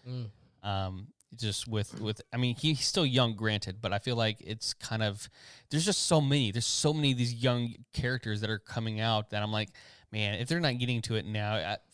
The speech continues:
Speaker 2: phase six, I wouldn't be
Speaker 1: S-,
Speaker 2: surprised."
Speaker 1: yeah, yeah, I agree.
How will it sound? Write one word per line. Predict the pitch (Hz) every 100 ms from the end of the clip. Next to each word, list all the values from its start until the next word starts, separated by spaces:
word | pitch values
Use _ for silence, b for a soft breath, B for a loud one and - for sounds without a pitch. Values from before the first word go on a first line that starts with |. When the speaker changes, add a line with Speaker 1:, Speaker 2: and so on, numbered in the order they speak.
| -
Speaker 2:
phase | 156 135
six, | - 123 104 104
I |
wouldn't | 107 107
be | 104
Speaker 1:
S-, |
Speaker 2:
surprised." | 101 104 113 92 90 87 90 - -
Speaker 1:
yeah, | 95
yeah, | 87 98 - _ _ _ -
I | 107
agree. | 101 101 90